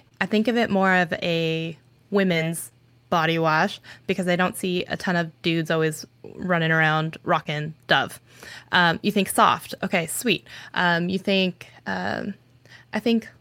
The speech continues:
light, uh, sometimes, like, to do with lotion. <laughs> Um, those are, yeah, lotion, exactly. So Family Ninja says lotion. So perfect. You are exactly right on the money. Okay, so I'm gonna do another one. So we have,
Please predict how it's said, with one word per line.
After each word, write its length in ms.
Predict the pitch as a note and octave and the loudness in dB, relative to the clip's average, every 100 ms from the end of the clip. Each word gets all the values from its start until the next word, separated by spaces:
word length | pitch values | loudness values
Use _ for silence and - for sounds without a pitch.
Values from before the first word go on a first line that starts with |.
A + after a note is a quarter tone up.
| - | -10
light, 520 | G3+ G3 F#3+ - - _ _ - | 0 2 2 0 -12 _ _ -12
uh, 460 | F#3 F3 E3+ E3+ - _ _ _ _ - | -4 0 0 0 -4 _ _ _ _ -14
sometimes, 560 | - G#3+ G#3 F#3+ - | 0 0 2 -4 0
like, 180 | G3 F3+ - | -2 -2 -6
to 100 | - | -4
do 260 | G3 F#3+ F3+ | -2 0 0
with 220 | E3+ E3+ _ _ _ - | -2 -4 _ _ _ -4
lotion. 520 | F3 G3 C#4 C#4 D4 - B3 - | 0 2 2 2 0 -6 -6 -2
<laughs> 40 | - B4 G#4+ B3 | -2 -2 -4 4
Um, 260 | G3 F3+ - | 6 6 4
those 180 | A3 G#3 | 2 4
are, 100 | - - G3+ _ - | 0 -4 -12 _ 4
yeah, 240 | D#4 F#3 | 6 6
lotion, 360 | G#3+ C#4+ E3 D3 | 6 2 2 0
exactly. 460 | G#3 G#3 E3 E3 | 2 2 2 -2
So 220 | - F3 | 0 0
Family 320 | E3 F3 E3+ E3+ | 2 0 0 0
Ninja 260 | E3+ E3+ | -2 -2
says 220 | - E3 - | -2 -4 -4
lotion. 340 | - D3+ C3 C3 - - - | -4 -2 -2 -6 -12 -14 -2
So 180 | F#3 | 0
perfect. 460 | - G3+ - - - - - - - | 2 2 2 -4 -18 -20 -20 -20 -8
You 300 | E3+ F3+ F3 | 0 4 6
are 140 | D#3+ | 6
exactly 380 | D#3+ E3+ D#3 D#3 | 4 2 0 2
right 160 | D#3 D3+ | 2 2
on 80 | |
the 60 | D3+ | 0
money. 180 | C#3+ - | -2 -2
Okay, 180 | F#3 D#3 | -2 -2
so 140 | - | 2
I'm 120 | F3 | 4
gonna 100 | F#3 | 6
do 80 | G#3+ | 6
another 200 | G#3+ F3+ | 6 6
one. 200 | F3 A3+ - | 6 4 -2
So 380 | - A3 F#3+ F3+ | -4 2 4 4
we 120 | G3 | 4
have, 460 | G#3+ F#3 F#3+ A#3+ | 4 6 4 2